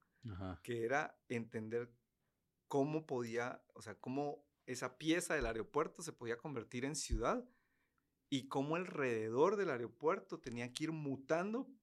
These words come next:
Speaker 2: para, para, para encajar con esto, ¿me entiendes?
Speaker 1: Ya.
Speaker 2: Porque no lo puedes solo decir, "Ah, para mañana se hace", o sea,
Speaker 1: Sí, pues, nada, es
Speaker 2: son
Speaker 1: un
Speaker 2: procesos
Speaker 1: proceso.
Speaker 2: largos y complicados. Solo, otra vez es un, un tema político, o sea,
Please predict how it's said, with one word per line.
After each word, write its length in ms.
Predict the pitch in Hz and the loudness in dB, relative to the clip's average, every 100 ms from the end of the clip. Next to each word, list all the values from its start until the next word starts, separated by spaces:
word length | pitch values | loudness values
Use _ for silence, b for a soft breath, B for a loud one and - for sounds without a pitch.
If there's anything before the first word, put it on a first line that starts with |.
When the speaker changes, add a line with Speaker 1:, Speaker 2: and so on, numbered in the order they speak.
| _ | _
Speaker 2:
para, 340 | - 110 107 - | -4 -2 -2 -2
para, 340 | 104 95 98 _ | -6 -4 -10 _
para 180 | 90 98 | -10 -10
encajar 480 | 101 101 - 143 139 | -8 -6 2 2 2
con 160 | 139 | 2
esto, 220 | 190 190 107 | 2 0 -8
¿me 80 | |
entiendes? 260 | 107 110 98 | -8 -4 -2
Speaker 1:
Ya. 20 | |
Speaker 2:
Porque 200 | 82 - | -2 -4
no 120 | 113 135 | 0 2
lo 120 | 151 | 2
puedes 180 | 135 110 | 0 0
solo 200 | 147 151 | 0 0
decir, 260 | 123 139 | 0 0
"Ah, 200 | 135 - - | -2 -4 -6
para 180 | 104 95 | -6 -4
mañana 320 | 110 254 269 | -4 -2 0
se 120 | 220 | 0
hace", 200 | 190 - | 0 -2
o 40 | |
sea, 220 | - 123 120 | -8 -8 -6
Speaker 1:
Sí, 80 | 196 | 0
pues, 220 | 202 143 | 4 8
nada, 240 | 175 101 | 8 8
es 60 | 90 | 4
Speaker 2:
son 100 | 143 | 4
Speaker 1:
un 60 | |
Speaker 2:
procesos 340 | 139 139 143 110 | 6 6 6 4
Speaker 1:
proceso. 480 | 104 117 117 113 110 | 2 2 2 2 6
Speaker 2:
largos 360 | 143 180 196 | 6 6 4
y 60 | 190 | 2
complicados. 640 | 160 123 117 160 220 233 b b b b b _ _ _ | -4 -4 -2 0 0 -2 b b b b b _ _ _
Solo, 480 | - 190 190 - - _ - | -6 -2 0 -2 -4 _ 0
otra 280 | 151 180 | 0 2
vez 160 | 185 196 | 0 0
es 160 | 202 214 | -4 -8
un, 180 | 196 - 160 | -8 -10 -8
un 140 | 160 | -6
tema 260 | 170 190 185 | -4 -6 -8
político, 460 | 147 202 143 123 110 | -8 -8 -10 -6 -2
o 100 | 131 | -2
sea, 240 | 143 123 | -2 -6